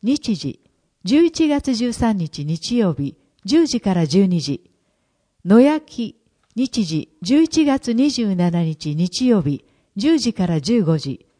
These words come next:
自由見学、雨天延期。場所、学習室ほか。対象、小学生以上。定員、先着八人。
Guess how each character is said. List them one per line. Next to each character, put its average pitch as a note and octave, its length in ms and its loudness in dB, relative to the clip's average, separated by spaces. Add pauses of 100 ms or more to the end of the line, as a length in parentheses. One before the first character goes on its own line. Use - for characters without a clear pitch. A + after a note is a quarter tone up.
(280)
自 F#3+ 140 4
由 D#4 260 4
見 C4 280 -4
学、 D3+ 460 -6 (360)
雨 C4+ 120 0
天 G#3 360 2
延 F3+ 200 -2
期。 - 300 -8 (840)
場 A3 180 2
所、 - 380 0 (160)
学 A3 280 0
習 D4 260 -2
室 - 280 -8
ほ C#3+ 140 -4
か。 - 240 -10 (720)
対 C#4+ 220 2
象、 A3+ 500 -2 (240)
小 D#4 220 2
学 D#4+ 200 -2
生 C4 300 0
以 A#3 60 0
上。 C#3+ 400 -4 (600)
定 C#4+ 280 4
員、 A#3+ 340 -6 (160)
先 D4 300 0
着 C#4 280 -4
八 A3 360 -2
人。 D3 260 -6